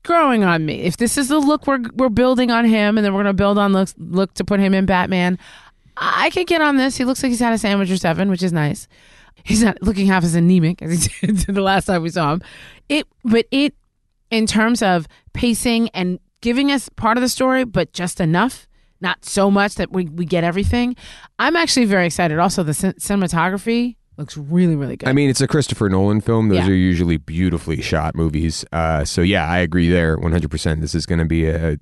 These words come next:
Speaker 2: a great film to look at. Uh, again, the story is being super tightly kept under wraps. The trailer doesn't give a ton away. Uh, I'm psyched to see John David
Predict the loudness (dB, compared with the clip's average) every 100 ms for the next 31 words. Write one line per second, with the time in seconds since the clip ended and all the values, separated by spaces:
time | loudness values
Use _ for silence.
0 | -6 -6 -2 -2 -2 -4 -2 -2 -2 -2
1 | -4 -6 _ _ _ _ -6 -2 -2 -2
2 | -4 -2 0 0 0 0 0 2 4 2
3 | 0 -2 -2 -6 -2 0 2 2 2 0
4 | 0 -2 -2 0 2 2 0 -6 -2 0
5 | 2 0 0 0 -2 -4 -2 -2 0 0
6 | 0 -2 -6 _ _ _ -6 -4 0 -2
7 | -2 0 -2 -2 0 0 0 0 2 2
8 | 2 -2 -12